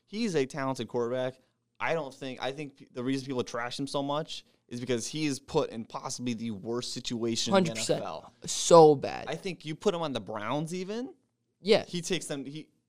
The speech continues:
Speaker 1: maybe wins that division because he's got
Speaker 2: Or
Speaker 1: Odell.
Speaker 2: Baltimore, but yeah.
Speaker 1: Yeah, well, I forgot about Baltimore. Or he gives them a run at least.
Speaker 2: Yeah, yeah.
Speaker 1: I think they make the playoffs, at least the wild card. You've got
Speaker 2: T-,
Speaker 1: Odell,
Speaker 2: ten and six wild card, hundred percent.
Speaker 1: Jarvis,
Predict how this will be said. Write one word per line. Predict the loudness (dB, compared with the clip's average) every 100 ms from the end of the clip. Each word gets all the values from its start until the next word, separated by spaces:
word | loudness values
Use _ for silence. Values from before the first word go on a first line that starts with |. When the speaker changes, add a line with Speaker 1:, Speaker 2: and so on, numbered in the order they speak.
| _ _ _ -6
Speaker 1:
maybe | -4 -2
wins | -4 -6
that | -6
division | -6 -6 -8 -12 -18 _ _
because | -4 2 2 0
he's | -2
got | 0 0 -2 _ _ 0
Speaker 2:
Or | 4 6
Speaker 1:
Odell. | 6 6
Speaker 2:
Baltimore, | 2 0 -4 -6 -6
but | -6 -8 -6
yeah. | -4 -4 -6 -12 _ _ _ 0
Speaker 1:
Yeah, | 0 2 -2
well, | -2
I | -4
forgot | -4 -10
about | -10
Baltimore. | -10 -10 -10 -12 _
Or | -2 -2 -4 -16 -20 -12
he | -6
gives | -2 0
them | 0 -2
a |
run | -2 -2 -4
at | -8
least. | -14 6
Speaker 2:
Yeah, | 8 8
yeah. | 4 0 -4 _ -6
Speaker 1:
I |
think | -4 -4
they | -4
make | -6
the | -2
playoffs, | -2 0 -4
at |
least | -8 -8
the |
wild | -6 -4 -4
card. | -4 -6
You've | -8 -2
got | -2 -2
Speaker 2:
T-, | 0
Speaker 1:
Odell, | 2 4 4 6
Speaker 2:
ten | 4
and | 4
six | 2 4
wild | 4 4 4
card, | 2
hundred | 4 0
percent. | 0 -2 0
Speaker 1:
Jarvis, | -2 -2 -2 -4 -8